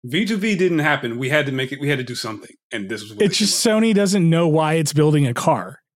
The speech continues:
Speaker 2: It's, it's just very obvious that Sony has not yet figured out why it's doing this. Honda knows why it's building an E V. Honda's got that part locked down. They're Honda. Sony's like, "What we're gonna add to it is Spider-Man and screens.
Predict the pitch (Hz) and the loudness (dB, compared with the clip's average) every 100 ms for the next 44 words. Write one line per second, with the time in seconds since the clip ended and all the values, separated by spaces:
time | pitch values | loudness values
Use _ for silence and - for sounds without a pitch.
0 | - 151 - 151 170 156 143 180 196 202 | 0 0 2 2 4 2 2 2 2 2
1 | 160 165 165 139 - 156 - - 160 165 | 2 2 2 0 0 -4 -2 2 4 4
2 | 151 143 135 151 175 185 - 147 165 165 | 2 2 2 4 4 2 -2 0 2 2
3 | - - 170 151 156 139 131 - 135 131 | -2 -2 2 4 4 4 2 0 2 2
4 | 123 139 156 147 139 127 127 139 156 196 | 4 4 4 2 0 0 2 4 4 4
5 | 226 - - _ _ _ _ _ _ - | 0 -4 -8 _ _ _ _ _ _ -12
6 | - 220 370 262 170 151 131 135 117 113 | 0 2 4 4 4 2 0 0 -2 -2
7 | - 113 110 101 101 92 87 82 147 _ | -2 -2 -2 -4 -6 -8 -12 -16 -20 _
8 | _ _ _ - 190 294 330 202 139 165 | _ _ _ -4 0 2 2 2 2 -2
9 | 139 151 123 - 131 117 123 - 113 90 | 0 -2 0 0 0 0 -4 -4 -10 -10
10 | 107 - _ _ _ 151 143 196 160 98 | -12 -16 _ _ _ 0 2 2 2 -2
11 | 131 185 _ _ _ _ - - 247 233 | -8 -10 _ _ _ _ -6 0 2 2
12 | 175 165 - 165 170 185 233 208 170 165 | 2 0 4 4 6 4 4 2 2 0
13 | 147 165 147 135 175 - - 180 208 220 | 2 4 4 2 0 0 2 4 4 2
14 | 226 220 170 147 - 190 180 139 131 160 | 2 2 2 0 0 2 4 2 2 0